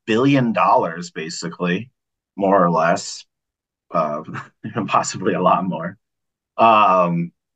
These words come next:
Un-, Universal took about twelve years to bring that park. Uh, and it's not even a park, forgive me. I say the park,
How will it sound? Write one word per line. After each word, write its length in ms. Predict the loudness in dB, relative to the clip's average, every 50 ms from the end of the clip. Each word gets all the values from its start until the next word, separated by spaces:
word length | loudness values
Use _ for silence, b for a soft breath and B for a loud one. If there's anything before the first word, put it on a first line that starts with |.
| _ _ _ _ _ _ _ _ _ _ _ _ -8 -4
Un-, 280 | -4 -4 -4 -4 -2 0
Universal 440 | 2 4 4 4 4 2 2 0 0
took 160 | 0 0 2
about 180 | 2 0 0
twelve 340 | -2 -2 0 2 2 2 0
years 600 | 0 0 -2 -2 -2 -6 -10 -12 -16 -16 -18 -20 _ _ -10
to 220 | -6 -4 -4 -4
bring 580 | -2 -2 -2 0 0 2 2 0 0 -2 -4 -10 _ _ _ _ _ _ _ -8
that 400 | 0 2 4 4 4 2 0 -2
park. 420 | 0 2 2 2 2 0 -4 -8 -16 -20 -20 -20 _ _ _ _ _ -6
Uh, 500 | -4 -4 -2 -2 -2 -2 -2 -4 -6 -8 -12 _ -6
and 100 | -6 -4
it's 100 | 0 2
not 120 | 2 4
even 160 | 4 2 0
a 40 | -2
park, 300 | 0 0 0 0 0 -4 -10 -14
forgive 260 | -12 -8 -8 -8 -8
me. 220 | -8 -12 -16 -18 -20 _ _ _ _ _ _
I 60 | -8
say 180 | -4 -2 0 -2
the 80 | -2 -2
park, 380 | -2 0 0 0 0 -4 -8